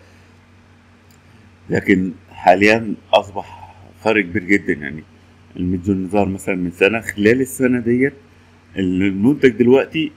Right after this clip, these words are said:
أحسن مية مرة من المنتج اللي كان من سنة. وبرضه الفيديوهات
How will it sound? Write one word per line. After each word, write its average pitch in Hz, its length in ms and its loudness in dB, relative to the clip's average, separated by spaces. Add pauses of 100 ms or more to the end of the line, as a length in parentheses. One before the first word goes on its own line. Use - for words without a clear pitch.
(520)
أحسن 123 400 2
مية 143 200 -2 (100)
مرة 131 340 2
من 113 220 -4
المنتج 104 440 -4
اللي 101 140 -14
كان 113 160 -8
من 127 140 -6
سنة. 147 200 -10 (680)
وبرضه 120 320 2
الفيديوهات 107 560 2